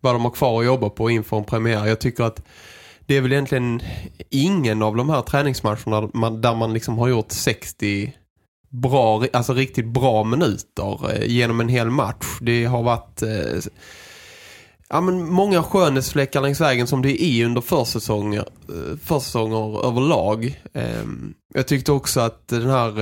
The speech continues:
eh, matchen nu mot Kristianstad, som ju Rögle vann med, med tre två, eh, på straffar, var ett bevis på att, ehm, spelarna också går och,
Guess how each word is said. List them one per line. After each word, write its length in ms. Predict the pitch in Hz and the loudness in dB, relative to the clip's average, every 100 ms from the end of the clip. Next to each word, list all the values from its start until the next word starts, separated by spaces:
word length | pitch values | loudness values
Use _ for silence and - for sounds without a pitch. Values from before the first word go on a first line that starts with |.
| 110 110 110 107 | -2 0 -2 -4
eh, 60 | 110 | -2
matchen 420 | 120 117 - 123 | -2 -2 -2 0
nu 120 | 117 | 0
mot 200 | 107 107 | 0 -2
Kristianstad, 540 | - 123 151 110 - 117 | -2 0 2 0 -2 -2
som 200 | 120 127 | 0 2
ju 60 | |
Rögle 300 | 131 117 113 | 2 2 0
vann 220 | 117 113 | 0 0
med, 200 | 110 107 | -2 -4
med 260 | - 110 107 | -2 -4 -2
tre 240 | - 120 | 0 0
två, 440 | 104 - 120 104 110 - - | 0 -2 0 0 -2 -8 -10
eh, 240 | - 90 - | -8 -8 -6
på 100 | 123 | -6
straffar, 640 | - 123 131 - 95 104 - | -2 0 0 -2 -4 -4 -10
var 440 | - 117 107 107 | -8 -2 -2 -2
ett 220 | 107 - | -6 -6
bevis 540 | 120 120 127 110 - - | -2 0 0 0 -6 -10
på 340 | - 113 110 | -4 0 0
att, 600 | 110 107 - _ _ - - | 0 -2 -4 _ _ -10 -8
ehm, 640 | 62 - - - - - - - | -6 -8 -8 -10 -10 -14 -18 -14
spelarna 840 | - - 135 135 127 110 110 110 | -10 0 2 4 2 0 0 0
också 360 | 110 123 - 123 | -2 -4 -4 -6
går 600 | 110 131 113 110 107 104 | -2 0 2 2 0 -2
och, 360 | 110 104 78 | 0 0 -2